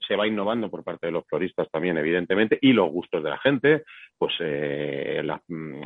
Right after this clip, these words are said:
se evoluciona hacia el gusto por la hortensia, en determinados momentos la cala, esto es, fluctúa bastante. Y lo que comentabas de los colores, sí, yo te diría que colores más vivos,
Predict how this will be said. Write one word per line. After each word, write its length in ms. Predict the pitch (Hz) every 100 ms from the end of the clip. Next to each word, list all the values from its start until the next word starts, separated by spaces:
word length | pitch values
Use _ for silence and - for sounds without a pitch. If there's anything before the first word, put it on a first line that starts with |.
| -
se 80 | 92
evoluciona 440 | 82 80 95 85
hacia 420 | 82 90 85 85
el 40 | 85
gusto 220 | 87 -
por 140 | 87 82
la 100 | 82
hortensia, 600 | 82 131 135 - 135 135
en 80 |
determinados 300 | 113 87 90 92
momentos 260 | 90 92
la 160 | 85 85
cala, 300 | 123 139 135
esto 220 | 135 -
es, 60 | 147 - - - -
fluctúa 360 | 110 104 127 127
bastante. 460 | 92 - 90 80
Y 40 | 87
lo 100 | 90
que 80 | 90
comentabas 360 | 98 95 127
de 60 | 143
los 120 | 143
colores, 300 | - 117 139 135
sí, 180 | 107 90 _ _ _
yo 120 | 107
te 80 | 107
diría 340 | 123 107 113 131
que 140 | 113
colores 420 | 92 90 101 120 117
más 220 | 98 98
vivos, 400 | 90 120 123 139